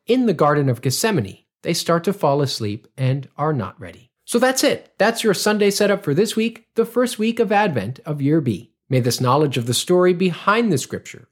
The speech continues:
allow you to encounter Jesus Christ in a new way this weekend.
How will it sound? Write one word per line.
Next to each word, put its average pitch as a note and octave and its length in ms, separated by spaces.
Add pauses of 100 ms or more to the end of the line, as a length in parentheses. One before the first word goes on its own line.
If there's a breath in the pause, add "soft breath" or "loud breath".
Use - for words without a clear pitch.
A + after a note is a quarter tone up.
allow G3 360
you B3 160
to G#3 160
encounter F#3 440
Jesus E3+ 400
Christ E3+ 380
in F#3+ 140
a F#3+ 60
new G3+ 180
way C3 240
this E3 200
weekend. G#3 360